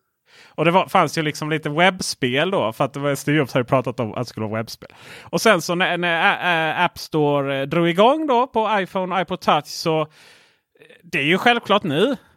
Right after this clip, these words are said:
Men då fanns det ju inget sånt. Det fanns ju liksom ingen distributionsplattform för mobilspel. Vem, vem spelade mobilspel? Det var ju,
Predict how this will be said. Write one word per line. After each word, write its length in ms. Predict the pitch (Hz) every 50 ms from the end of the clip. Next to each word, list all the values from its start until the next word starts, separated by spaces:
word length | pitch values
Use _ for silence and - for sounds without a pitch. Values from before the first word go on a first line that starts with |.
| _ _
Men 160 | 226 262 262
då 200 | - 180 120 120
fanns 480 | - - - - 127 104 101 92 - -
det 80 | -
ju 140 | 190 269 359
inget 260 | 359 330 220 151 147
sånt. 260 | - 185 143 - - -
Det 60 | 202
fanns 540 | - - - 294 123 110 113 - - - -
ju 40 |
liksom 240 | 143 156 - - 285
ingen 220 | 339 339 269 175 147
distributionsplattform 1400 | 175 165 - - - 175 170 165 - 190 180 175 180 185 - - - 143 135 - - - 165 143 139 135 131
för 360 | 123 - - 147 143 139 135 135 139 139
mobilspel. 880 | 135 139 151 160 151 131 165 170 190 196 180 170 - - - 107 98 131
Vem, 340 | 190 208 277 262 254 262 240 - 226 214
vem 240 | 208 240 247 226 226
spelade 540 | - - - 226 226 226 233 226 214 214
mobilspel? 840 | 214 220 208 190 220 226 240 240 262 240 - - - - 95 95 113 135
Det 100 | 190 190
var 140 | 180 165
ju, 280 | 156 156 160 160 160 156